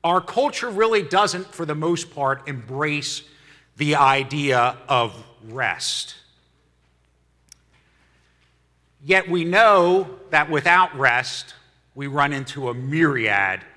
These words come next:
of health problems. That's also true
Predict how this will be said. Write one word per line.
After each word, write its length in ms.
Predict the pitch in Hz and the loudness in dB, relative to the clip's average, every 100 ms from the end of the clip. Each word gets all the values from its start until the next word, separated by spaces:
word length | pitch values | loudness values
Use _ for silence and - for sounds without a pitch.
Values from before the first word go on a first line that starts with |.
| _ _ _ _ _ _ | _ _ _ _ _ _
of 160 | 123 - | -6 0
health 320 | 131 120 - | 0 0 -4
problems. 640 | 110 87 78 - - - - - _ _ _ _ _ _ _ _ - | -2 -2 -4 -14 -16 -16 -18 -20 _ _ _ _ _ _ _ _ -2
That's 280 | 151 160 - - | 0 0 -2 -4
also 520 | 190 233 - 180 156 | 0 0 -2 -4 -6
true 580 | 151 - 143 131 127 | -6 -8 -4 -4 -4